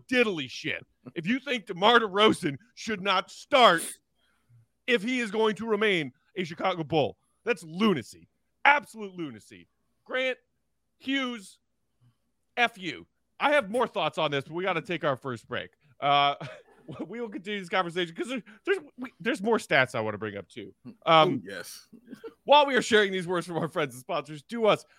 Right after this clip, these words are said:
Speaker 1: a simple, quick favor. Hit that thumbs up button if you're watching along on YouTube. And if you aren't already, make sure you subscribe to the C H G O Sports YouTube channel. Big Dave.
Speaker 2: Uh, so Baby Joey, uh, told me he's saying, "Calm down and stop throwing hats."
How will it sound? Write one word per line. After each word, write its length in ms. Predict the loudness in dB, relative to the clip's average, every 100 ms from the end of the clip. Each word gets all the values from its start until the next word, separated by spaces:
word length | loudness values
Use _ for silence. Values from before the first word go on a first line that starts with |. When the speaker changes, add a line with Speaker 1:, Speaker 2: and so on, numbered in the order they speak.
| _ -12
Speaker 1:
a 60 |
simple, 420 | -2 -2 0 -4 -2
quick 220 | -4 -4
favor. 320 | -2 -2 -2 -4
Hit 180 | -2
that 180 | 0 0
thumbs 220 | -2 -4
up 160 | -4 -2
button 200 | -2 -2
if 80 | -6
you're 80 | -2
watching 280 | -2 -2
along 240 | -2 -2 0
on 140 | -2
YouTube. 380 | -2 -2 -2 -4 _ _ _ _ 2
And 320 | 6 8 6 2
if 140 | 0
you 80 | 2
aren't 140 | 4
already, 280 | 2 2 0
make 160 | -4 -6
sure 140 | -8
you 80 | -10
subscribe 680 | -12 -10 4 8 10 8 0 _ _ _ -10
to 60 |
the 60 | -8
C 140 | -4
H 160 | -6 -4
G 80 | -6
O 40 |
Sports 380 | -6 -10 -10 -10
YouTube 580 | -12 -12 _ -12 -12 -12 _
channel. 800 | -20 -16 -4 4 6 6 4 0 _ _ _ _ -6
Big 140 | -2
Dave. 440 | 2 2 0 -4 -14 _ _ _ _ _ _ _ _ _
Speaker 2:
Uh, 320 | 0 4 4 0 -6 -8
so 400 | 2 4 4 0
Baby 280 | 0 0 0
Joey, 380 | 4 4 4 0 -4 -6
uh, 280 | -4 -4 -6 -12 _ _ -4
told 200 | -2 0
me 160 | -2
he's 240 | -4 -6 -4
saying, 320 | -2 -2 -4
"Calm 320 | -4 -4 -4
down 360 | -4 -6 -8 -8
and 120 | -10
stop 260 | -6 -6 -6
throwing 240 | -8 -8
hats." 480 | -8 -8 -10 -16